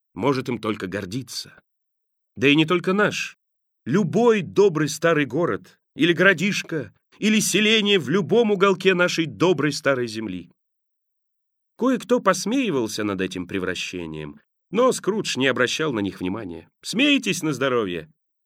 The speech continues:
Он был достаточно умен и знал, что так уж устроен мир.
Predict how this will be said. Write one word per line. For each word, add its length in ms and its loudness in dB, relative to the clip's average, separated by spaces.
Он 260 0
был 140 2
достаточно 800 -2
умен 480 0
и 140 -2
знал, 340 4
что 220 -2
так 260 0
уж 140 -4
устроен 420 0
мир. 380 -2